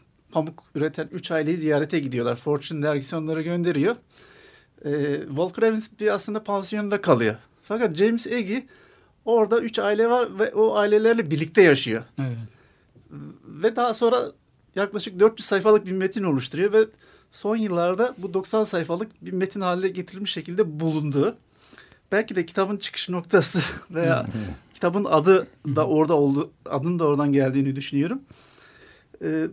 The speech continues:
Speaker 1: bu noktada Susan Sontag'ın fotoğraf tanımlarına başvuruyor.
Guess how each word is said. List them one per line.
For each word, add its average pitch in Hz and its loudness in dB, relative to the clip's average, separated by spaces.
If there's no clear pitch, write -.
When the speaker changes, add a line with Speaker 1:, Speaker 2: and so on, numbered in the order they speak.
Speaker 1:
bu 170 -4
noktada 262 4
Susan 196 -2
Sontag'ın 208 0
fotoğraf 214 -2
tanımlarına 165 2
başvuruyor. 127 -6